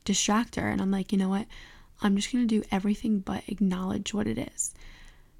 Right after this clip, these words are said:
I'm going to go out with friends. I'm going to remove myself from the situation as much as possible, and maybe I'll forget about it."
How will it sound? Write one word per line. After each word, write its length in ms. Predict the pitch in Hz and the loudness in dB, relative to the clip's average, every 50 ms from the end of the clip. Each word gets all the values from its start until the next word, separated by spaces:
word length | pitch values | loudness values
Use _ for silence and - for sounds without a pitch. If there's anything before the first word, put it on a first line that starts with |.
| - - - - | -20 -20 -12 -2
I'm 160 | - 208 202 | 0 0 2
going 240 | 196 202 202 202 196 | 4 4 4 4 2
to 500 | - - - 202 196 196 190 190 208 - - - - - _ - - | 0 0 0 2 2 2 2 0 -2 -4 -8 -14 -20 -20 _ -18 -6
go 160 | - - 226 | 2 4 6
out 140 | 233 233 - | 6 6 4
with 120 | 226 208 | 6 6
friends. 340 | - - 190 190 185 185 185 | 6 6 6 4 4 4 2
I'm 80 | 190 190 | 2 2
going 240 | 190 190 196 190 190 | 2 2 2 2 0
to 160 | - 190 196 | 0 0 4
remove 260 | 190 196 214 254 254 | 4 6 6 6 4
myself 360 | 247 226 - - 214 208 - | 4 0 2 2 0 0 2
from 100 | - 208 | 4 2
the 80 | 202 - | 2 2
situation 500 | - 208 - - - 196 196 - - 214 | 0 -2 -2 0 0 0 0 0 0 -2
as 140 | 196 - 208 | -2 0 -2
much 120 | 196 - | -4 -2
as 100 | 214 - | -2 -4
possible, 400 | - - 202 196 - - 247 240 | -4 -2 -4 -4 -2 -2 -2 2
and 80 | 262 214 | 4 4
maybe 180 | 220 262 277 320 | 4 4 4 2
I'll 80 | 302 | 0
forget 320 | - - 190 175 180 185 185 | 0 -2 -2 -2 0 -2 -2
about 220 | - - - - | -2 -4 -6 -6
it." 120 | - - | -8 -12